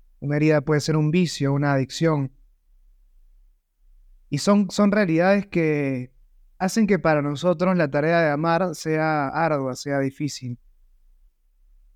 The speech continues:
Vicios como, por ejemplo, una adicción al sexo, a la masturbación, a la pornografía. Heridas afectivas, <clears throat> heridas afectivas vinculadas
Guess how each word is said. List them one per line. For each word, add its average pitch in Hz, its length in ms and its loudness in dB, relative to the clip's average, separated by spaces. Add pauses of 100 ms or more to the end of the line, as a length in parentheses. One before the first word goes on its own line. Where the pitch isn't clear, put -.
Vicios 160 460 2
como, 147 280 2
por 135 140 0
ejemplo, 156 800 0 (720)
una 143 160 0
adicción 143 400 0
al 135 120 2
sexo, 160 460 0
a 135 60 2
la 135 80 0
masturbación, 135 760 -2
a 139 40 0
la 127 120 -2
pornografía. 131 840 -2 (1200)
Heridas 160 400 2
afectivas, 170 760 0 (220)
<clears throat> - 1700 -2
heridas 160 360 2
afectivas 160 520 2
vinculadas 160 880 0